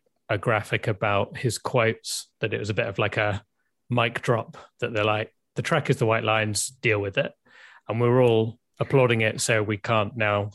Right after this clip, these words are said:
change our mind just 'cause, uh, one of the popular drivers has, uh, broken the rules. And fair play for Lando for co-, basically just saying, "Yeah, they're the rules, so it's, it's unlucky and harsh, but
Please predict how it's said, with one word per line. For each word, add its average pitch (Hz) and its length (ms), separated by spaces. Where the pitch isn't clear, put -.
change 113 260
our 104 60
mind 104 240
just - 160
'cause, - 340
uh, 104 420
one 113 140
of 101 60
the 101 80
popular 98 380
drivers 95 500
has, 92 400
uh, 95 300
broken 98 440
the 104 80
rules. 101 300
And 104 240
fair 101 140
play 107 180
for - 120
Lando 98 300
for 98 160
co-, - 240
basically 101 360
just 95 180
saying, 104 320
"Yeah, 131 220
they're 123 160
the 117 120
rules, 120 300
so 107 360
it's, - 460
it's 117 200
unlucky 110 460
and 104 140
harsh, 107 460
but 104 220